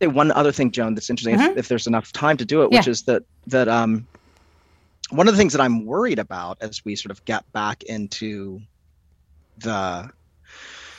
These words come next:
Speaker 1: sort of, um, you know, the, the physical space of the, the work world and so on, um, is,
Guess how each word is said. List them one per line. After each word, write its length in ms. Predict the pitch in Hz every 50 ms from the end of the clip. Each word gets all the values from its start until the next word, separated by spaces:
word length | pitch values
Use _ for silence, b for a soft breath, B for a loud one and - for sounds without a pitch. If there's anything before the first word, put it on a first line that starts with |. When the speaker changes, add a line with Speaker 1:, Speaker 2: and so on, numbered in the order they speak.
| B B B B B B _ _ -
Speaker 1:
sort 120 | 117 131
of, 140 | 120 - - -
um, 380 | 113 113 107 104 101 - - - _ _
you 80 | 135 123
know, 100 | 107 107
the, 320 | 95 104 101 95 92 85 - _ -
the 220 | 104 107 98 90 - _
physical 480 | - - - 135 123 127 - 127 113 107
space 340 | - - 123 117 113 - 117
of 80 | 95
the, 180 | 110 113 107 - -
the 120 | 147 131
work 380 | 120 110 120 139 156 160 - -
world 340 | 120 117 117 113 110 113 107
and 160 | 110 110 107
so 260 | - - 117 107 107
on, 500 | 104 101 101 98 101 101 101 98 101 - - _ -
um, 500 | 113 117 113 113 110 107 104 104 101 - - _ _ _
is, 560 | - 127 123 120 120 117 113 110 - - -